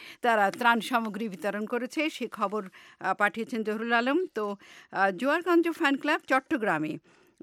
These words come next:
তো জোয়ারগঞ্জে সেখানে ও ফ্যান ক্লাবের সদস্যরা অন্যান্য, আহ, কিছু ক্ষেত্রে,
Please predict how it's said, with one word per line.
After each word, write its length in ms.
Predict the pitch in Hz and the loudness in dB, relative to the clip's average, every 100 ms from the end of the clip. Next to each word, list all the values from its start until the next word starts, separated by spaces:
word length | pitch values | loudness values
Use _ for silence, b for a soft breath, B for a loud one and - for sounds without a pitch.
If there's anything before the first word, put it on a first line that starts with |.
| 185 185 | -6 -2
তো 100 | 214 | -4
জোয়ারগঞ্জে 800 | 214 254 254 269 269 240 285 359 466 | 0 0 2 2 2 0 0 0 -2
সেখানে 680 | - 277 277 254 254 254 247 - | -4 -4 -2 0 0 0 -2 -4
ও 140 | - 196 | -8 -8
ফ্যান 240 | - 226 214 | -4 -4 -2
ক্লাবের 320 | 220 208 214 | -2 -2 -4
সদস্যরা 600 | - 214 202 - 240 247 427 b b b | -4 -6 -6 -8 -4 -2 -4 b b b
অন্যান্য, 420 | - 254 269 311 294 | -2 2 4 6 6
আহ, 280 | 277 - 214 | 4 0 -4
কিছু 420 | 247 208 233 220 - | -6 -8 -8 -8 -12
ক্ষেত্রে, 400 | - 240 - 247 | -10 -12 -6 -4